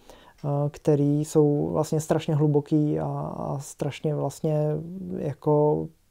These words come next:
alternativní v uvozovkách. To tak není, podle toho se prostě já nedokážu rozhodovat, jo. Já jsem prostě odchovaný klasickýma hrama a ty klasické hry mě vždycky budou zajímat. Stejně tak, jako jsem, eh,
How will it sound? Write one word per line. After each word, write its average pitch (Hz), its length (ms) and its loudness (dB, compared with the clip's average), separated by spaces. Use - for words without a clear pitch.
alternativní 151 920 2
v 156 100 -16
uvozovkách. 147 640 2
To 151 100 -8
tak 160 180 0
není, 180 220 6
podle 156 260 4
toho 160 280 0
se 160 160 -4
prostě 156 300 0
já 156 160 6
nedokážu 156 460 2
rozhodovat, 143 480 -4
jo. 147 200 -4
Já 147 80 0
jsem 160 180 0
prostě 156 240 2
odchovaný 160 400 4
klasickýma 151 600 0
hrama 139 400 -4
a 139 200 -2
ty 156 120 0
klasické 156 480 0
hry 156 100 6
mě 160 120 4
vždycky 156 360 2
budou 151 200 6
zajímat. 143 440 -2
Stejně 151 340 4
tak, 156 180 0
jako 156 220 2
jsem, 165 320 0
eh, - 460 -12